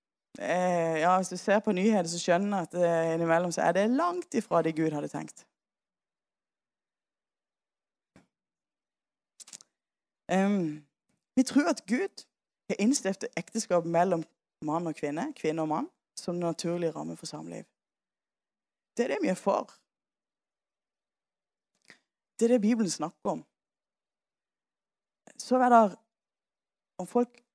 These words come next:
eh, lever annerledes. Hvordan skal vi møte de? Jo, med kjærlighet. Med kjærlighet. Men det er ekteskap mellom kvinne og mann som er det som Gud, det som Bibelen sier,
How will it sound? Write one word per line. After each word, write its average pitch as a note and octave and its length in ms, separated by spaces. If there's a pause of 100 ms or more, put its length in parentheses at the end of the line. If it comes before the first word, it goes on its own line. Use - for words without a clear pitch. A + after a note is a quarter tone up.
(320)
eh, E3 220
lever F#3 300
annerledes. F#3+ 800 (500)
Hvordan A#3 180
skal G#3+ 160
vi G#3 60
møte F3+ 280
de? A3+ 240 (100)
Jo, F3+ 140
med F3+ 120
kjærlighet. F3 680 (2750)
Med F3+ 60
kjærlighet. F3+ 640 (2750)
Men G3+ 300 (600)
det F#3+ 60
er - 120
ekteskap G3 480
mellom D#3+ 300
kvinne E3+ 300
og F3+ 60
mann E3+ 280 (360)
som D#3+ 220
er D#3+ 280
det D#3 160
som D#3+ 180
Gud, F3+ 300
det - 120
som E3 140
Bibelen D#3+ 340
sier, - 300